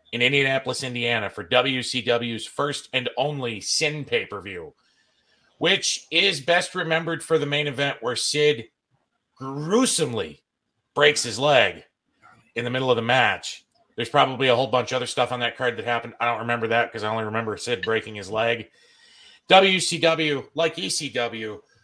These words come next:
would go out of business about two months later.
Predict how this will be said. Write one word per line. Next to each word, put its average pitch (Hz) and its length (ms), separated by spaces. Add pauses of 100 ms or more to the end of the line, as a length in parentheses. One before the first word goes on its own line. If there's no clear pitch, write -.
(160)
would 127 120
go 139 180
out 131 120
of 120 120
business 120 540 (540)
about 127 320
two 135 80
months 120 260
later. 117 360